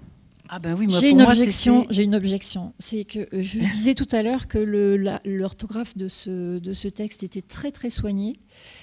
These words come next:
Speaker 2: Et, euh, j'ai cherché, donc, euh, le cat's paw, il a, il m'a posé autant de problèmes que, qu'à toi, je pense. Et, euh, cat's paw, quand il est écrit d'un seul tenant,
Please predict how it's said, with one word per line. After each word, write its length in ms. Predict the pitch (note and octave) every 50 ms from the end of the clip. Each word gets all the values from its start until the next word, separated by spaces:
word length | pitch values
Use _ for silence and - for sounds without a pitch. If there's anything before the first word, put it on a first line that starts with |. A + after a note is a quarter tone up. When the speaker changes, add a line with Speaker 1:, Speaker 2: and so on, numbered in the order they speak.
| - _ _ _ -
Speaker 2:
Et, 260 | G#3 G#3+ A3 A3 G3+
euh, 160 | F#3+ F#3 F#3 G3
j'ai 140 | F#3+ - B3+
cherché, 500 | - - A3+ - - - - A3+ G#3 F#3+
donc, 240 | F3+ E3+ E3+ -
euh, 420 | F3 E3 E3 E3+ E3 D#3+ - - -
le 100 | E3 F3+
cat's 340 | - - G#3+ G3+ - - -
paw, 300 | - - G#3 G3+ G3 G3
il 180 | F#3 E3+ D#3 D#3
a, 160 | D3 D3+ D3
il 200 | D3+ D#3 D3+ D#3
m'a 100 | E3 D#3+
posé 280 | D#3+ - F#3+ E3 E3+ F3
autant 180 | F3+ F3 - F#3+
de 40 | F#3
problèmes 380 | - - - F#3 F#3 F#3 F3 F3+
que, 320 | - F#3+ D#3+ D#3 D#3 D#3
qu'à 160 | D3+ - F3+ E3
toi, 260 | - - A3 A#3 C4+
je 140 | A#3+ - -
pense. 320 | - G#3 A3+ C4 - - - - - - - - - _
Et, 220 | - G3 G3+ G3+ G3
euh, 180 | F#3 F3+ F3+ -
cat's 340 | - - C4 C4+ - - -
paw, 200 | - B3 A#3+ A#3+
quand 260 | - A3 G3+ - -
il 120 | G#3+ G3+
est 60 | G3+
écrit 340 | G3+ G3+ - - A3+ A3+ - - - -
d'un 160 | F3+ G#3 A#3
seul 240 | - - B3+ A#3 G#3
tenant, 380 | - A3+ G#3+ G3 F#3+ G3+ C4